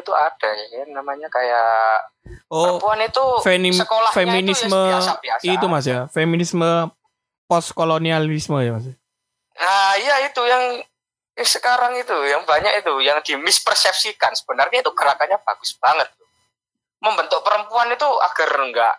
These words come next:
Speaker 1: kayak orang-orang kolonial. Jadi mereka kerjanya bisa kerja kayak menggantikan laki-laki. Cuman bukan angkat-angkat ya. Kalau angkat-angkat tet-, tetep lah. Kalau secara stigma masyarakat,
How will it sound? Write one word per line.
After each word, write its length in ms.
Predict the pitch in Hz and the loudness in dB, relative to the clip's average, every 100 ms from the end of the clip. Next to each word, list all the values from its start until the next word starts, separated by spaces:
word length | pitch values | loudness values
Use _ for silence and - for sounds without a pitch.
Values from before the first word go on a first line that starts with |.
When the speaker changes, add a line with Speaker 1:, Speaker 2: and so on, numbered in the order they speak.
| _ | _
Speaker 1:
kayak 320 | - 185 202 - | -2 2 2 0
orang-orang 480 | - 190 190 190 196 190 | 0 0 2 2 0 0
kolonial. 720 | 196 196 185 185 147 110 - _ _ _ | 0 0 0 -2 -2 -2 -8 _ _ _
Jadi 160 | - - | -10 -6
mereka 320 | 202 185 202 208 - - | -2 0 2 0 -2 -4
kerjanya 560 | 185 - 117 123 147 - | -4 0 0 0 -2 -2
bisa 160 | - 139 | -2 -2
kerja 420 | 165 - - 139 139 139 135 135 131 - | -2 -4 -2 2 2 2 2 2 0 -4
kayak 560 | 135 135 131 131 131 - | -2 2 2 2 0 -4
menggantikan 400 | - 113 113 117 123 127 117 | -4 -4 -4 -6 -6 -8 -6
laki-laki. 800 | 123 135 131 - 147 135 131 110 107 _ | -6 -2 -2 -2 -6 -8 -10 -12 -18 _
Cuman 220 | - 190 196 | -6 -4 -2
bukan 160 | 117 139 | -2 -2
angkat-angkat 540 | 127 139 135 131 151 117 | 0 0 0 0 -2 0
ya. 140 | 107 101 | -2 -2
Kalau 160 | 113 - | -4 -4
angkat-angkat 400 | 117 120 127 151 - _ | -4 -4 -2 -4 -6 _
tet-, 160 | - _ _ | -20 _ _
tetep 260 | 143 - - - | -6 -2 -4 -4
lah. 160 | 110 - _ _ _ _ - _ _ _ _ - | -10 -10 _ _ _ _ -20 _ _ _ _ -6
Kalau 160 | 113 | -4
secara 400 | 110 - 120 113 | -4 -2 0 0
stigma 400 | 110 - - 120 | 0 -4 -4 -4
masyarakat, 400 | 120 120 123 147 | -2 0 0 -2